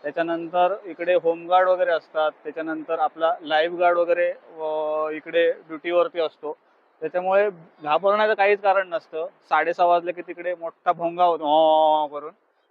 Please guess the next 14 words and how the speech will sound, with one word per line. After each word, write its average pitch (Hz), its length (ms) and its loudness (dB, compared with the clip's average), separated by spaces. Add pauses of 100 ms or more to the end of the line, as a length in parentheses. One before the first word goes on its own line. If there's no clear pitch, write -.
(180)
आणि 147 420 -6
त्याच्यानंतर 165 500 -6
मग 175 140 -6 (100)
पाण्यात 175 280 0
जायला 180 400 0 (300)
सगळ्यांना, 170 480 0 (480)
अ, 160 240 -4
बंदी 170 300 -8
केली 185 200 -4
जाते, 147 180 -2
म्हणजे 156 220 -10 (140)
जाऊ 160 240 -2
नये 170 120 -10
आंघोळीला 147 520 -6